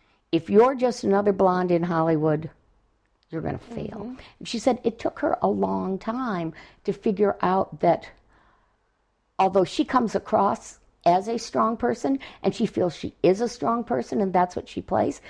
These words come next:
Speaker 1: she can also at the same time be vulnerable,
Speaker 2: Mm-hmm.
Speaker 1: which is her in real life, and it, it also communicates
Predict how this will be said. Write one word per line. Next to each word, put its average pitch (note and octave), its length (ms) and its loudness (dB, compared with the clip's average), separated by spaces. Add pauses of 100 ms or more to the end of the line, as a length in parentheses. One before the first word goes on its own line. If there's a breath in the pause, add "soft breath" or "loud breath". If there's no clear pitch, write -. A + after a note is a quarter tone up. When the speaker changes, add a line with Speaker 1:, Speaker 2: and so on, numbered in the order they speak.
(180 loud breath)
Speaker 1:
she - 180 -6
can C#4+ 320 0
also A3 260 4
at G3+ 100 -2
the - 40 -8
same F#3+ 260 -2
time F3 280 -2 (360 soft breath)
be A3+ 120 0
vulnerable, A3 920 -2
Speaker 2:
Mm-hmm. G3 220 -16
Speaker 1:
which G3 200 4
is A3+ 240 -2 (120)
her G#3 200 2
in G3 140 2
real F3+ 160 4
life, F3+ 320 0
and B3+ 100 -2
it, - 200 -4
it F#3 120 4
also E3+ 300 2
communicates G3+ 640 -2